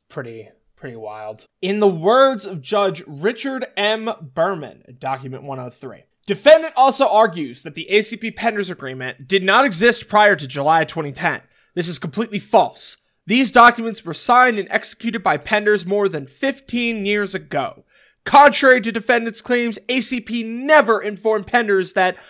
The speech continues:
no agreements or contracts between Archie's and Mister Penders existed, and there is no evidence to the contrary. In fact, Penders' emails to A C P Gorlick in two thousand eight admit and request copies of the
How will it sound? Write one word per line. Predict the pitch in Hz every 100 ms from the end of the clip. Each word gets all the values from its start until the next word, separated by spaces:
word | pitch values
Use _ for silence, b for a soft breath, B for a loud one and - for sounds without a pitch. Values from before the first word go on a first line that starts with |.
| B -
no | 196 247
agreements | 220 240 233 226
or | 226
contracts | - 214 208 208 202
between | - 190
Archie's | 185 175 175
and | 180
Mister | 175 170
Penders | 190 160 151
existed, | 147 139 143 131 - - b b
and | 156
there | 180
is | 165 143
no | 175 226 269
evidence | 214 214 208 196
to | 208
the | 196
contrary. | 190 170 139 139 107 90 b b -
In | 196
fact, | - 277 269 b b _
Penders' | - 302 311 294 -
emails | 247 233 233 233 -
to | 233
A | 214
C | 202 220
P | - - 180 170 B _ 135
Gorlick | 185 151 160 -
in | 160
two | - 277
thousand | 269 247 240
eight | 208 190 -
admit | 196 190 285 -
and | 247 254
request | 240 254 254 -
copies | - 247 226 165 -
of | 190 147
the | 185